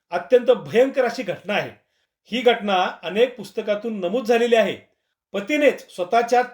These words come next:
तब्बल त्रेसष्ट बायका मारण्याचा हा प्रकार अतिशय थरारक आणि दुर्मिळ तर आहेच, पण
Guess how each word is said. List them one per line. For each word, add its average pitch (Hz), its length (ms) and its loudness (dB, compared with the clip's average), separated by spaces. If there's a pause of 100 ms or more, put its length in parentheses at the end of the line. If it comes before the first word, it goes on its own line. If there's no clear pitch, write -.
तब्बल 196 380 2
त्रेसष्ट 233 600 -6
बायका 180 440 -2
मारण्याचा 214 480 -2
हा 208 140 0
प्रकार 170 400 0 (480)
अतिशय 269 460 -2 (120)
थरारक 220 380 2 (200)
आणि 175 160 -8
दुर्मिळ 185 420 -6
तर 247 160 0
आहेच, 214 380 0 (440)
पण 226 140 -4